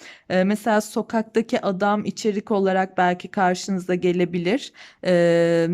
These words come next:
kahramanları arasında Hasan var, e, Kamarot Yakup var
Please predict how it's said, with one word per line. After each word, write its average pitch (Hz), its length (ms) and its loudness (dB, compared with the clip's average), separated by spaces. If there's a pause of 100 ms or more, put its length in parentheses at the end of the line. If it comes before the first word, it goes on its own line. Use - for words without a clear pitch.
(360)
kahramanları 202 760 2
arasında 208 840 2
Hasan 202 680 0
var, 156 560 -2 (400)
e, 165 440 -2 (140)
Kamarot 196 720 -8 (1800)
Yakup 175 800 -4
var 151 600 -4